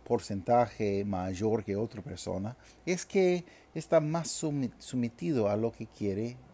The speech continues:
la bondad de Dios. Eso es lo que quiere decir lleno del Espíritu Santo, es que Pedro está sometido más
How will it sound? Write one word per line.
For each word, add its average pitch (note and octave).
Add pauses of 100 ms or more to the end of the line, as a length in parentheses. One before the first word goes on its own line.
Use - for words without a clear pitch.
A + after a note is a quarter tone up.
(160)
la B2+
bondad G#2+
de C#3
Dios. A3 (500)
Eso C#3
es D3
lo C#3
que B2+
quiere G#2+
decir G2+ (160)
lleno F#2+
del F2+
Espíritu F#2+
Santo, D#3+
es -
que F#2 (400)
Pedro C#3+
está G#2
sometido B2 (360)
más G2+